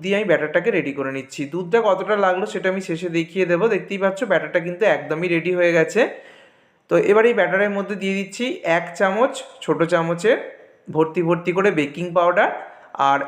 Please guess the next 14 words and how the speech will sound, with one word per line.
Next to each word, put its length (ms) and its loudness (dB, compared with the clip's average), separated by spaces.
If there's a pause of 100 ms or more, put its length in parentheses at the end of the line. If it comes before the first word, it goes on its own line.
(120)
এক 140 -2
চামচের 420 0
তিন 200 -4
ভাগের 240 2
এক 160 2
ভাগ 140 2
দিলাম 240 2 (260)
খাবার 300 2
সোডা 280 0
বা 100 2
বেকিং 420 -4
সোডা। 320 0 (540)
এক 180 0
চামচ 260 0